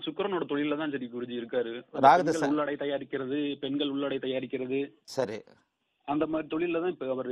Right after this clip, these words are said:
Speaker 1: என் கூட தான், என் கூட தான் பார்ட்னர் மாதிரி ஒர்க் பண்ணிட்டு இருக்கிறாரு குருஜி.
Speaker 2: இந்த அமைப்பு கரெக்டா ராகதசை சூரிய பக்தியிலிருந்து மாறி, நான் ச-, உங்க அப்பா என்ன வேலை பார்த்தாரு?
Speaker 1: எங்க அப்பா பாத்தீங்கன்னா ஸ்டிக்கர் வேலை பார்த்தாரு குருஜி.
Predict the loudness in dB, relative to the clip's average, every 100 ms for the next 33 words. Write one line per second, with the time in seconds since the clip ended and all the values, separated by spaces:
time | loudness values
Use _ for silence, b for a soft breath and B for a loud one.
0 | -2 0 0 0 -2 -2 -4 -2 -2 -2
1 | -2 -2 -2 -2 -2 -2 -2 -4 -4 -4
2 | -4 -4 -2 -4 -6 -8 -10 -16 _ _
3 | _ -4 0 4 6 6 4 0 2 2
4 | 4 4 6 4 2 -4 -6 -4 -2 -2
5 | -2 -6 -4 -2 0 4 4 4 -2 -4
6 | -4 -2 -4 0 2 6 4 4 2 0
7 | -4 -8 -10 -18 _ _ _ _ _ _
8 | -8 -4 0 0 0 -4 -4 -4 -4 -4
9 | -6 -6 -6 -4 -2 0 0 -2 -4 -6
10 | -6 -8 -10